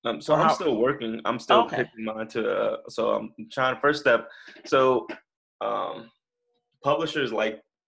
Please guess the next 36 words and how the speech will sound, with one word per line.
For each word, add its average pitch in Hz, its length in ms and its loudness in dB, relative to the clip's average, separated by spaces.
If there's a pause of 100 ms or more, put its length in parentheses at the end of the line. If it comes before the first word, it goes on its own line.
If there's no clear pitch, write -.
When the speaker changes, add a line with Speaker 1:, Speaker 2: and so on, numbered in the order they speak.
(140)
Speaker 1:
authors 110 380 -2
with 95 140 -12
agents. - 460 -10
So 117 80 -10
the 104 200 -12
first 113 260 -8
thing 110 120 -10
is 104 100 -14
to - 100 -12
find 107 280 -10
an 104 100 -16
agent. 113 380 -8 (120)
Speaker 2:
Okay. 156 400 -18 (140)
Speaker 1:
And 95 360 -12 (260)
finding 120 320 -2
an 107 100 -2
agent 107 320 -8
is - 140 -14
so 110 160 -6
subjective. 110 760 -8 (460)
Um, 156 100 -8
Speaker 2:
Mm-hmm. 147 260 -12 (260)
Speaker 1:
it 117 120 -6
could 117 140 -6
be 113 120 -4
something 110 400 -8
so 110 180 -8
small 104 400 -8
as, 98 100 -12
"I'm 104 200 -12
just 110 240 -8
not 104 200 -10
interested 101 560 -14
in 101 320 -12
this 107 200 -14
topic," 139 420 -4